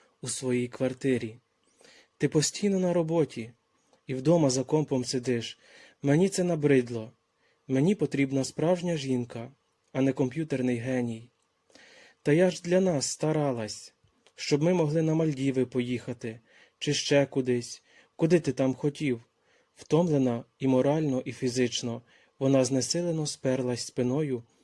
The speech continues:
об стіну спальні. «Та вже точно не в Антарктику, до тих твоїх тупих пінгвінів, як ти хотіла», — швидко натягував штани накачаний хлопець.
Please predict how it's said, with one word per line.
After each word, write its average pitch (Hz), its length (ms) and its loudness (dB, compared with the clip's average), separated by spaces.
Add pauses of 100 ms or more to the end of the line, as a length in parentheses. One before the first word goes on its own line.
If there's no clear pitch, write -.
(140)
об 127 160 -4
стіну 131 380 -2
спальні. 117 640 -6 (800)
«Та 151 140 2
вже 156 300 4
точно 175 440 2
не 135 120 4
в 131 100 -8
Антарктику, 135 840 -4 (200)
до 135 200 -2
тих 139 240 0
твоїх 139 400 -2
тупих 139 380 -2
пінгвінів, 143 680 -2 (160)
як 127 180 -6
ти 131 140 0
хотіла», — 123 580 -4 (800)
швидко 165 500 -2
натягував 123 580 0
штани 143 460 -2 (360)
накачаний 127 600 -2
хлопець. 120 760 -4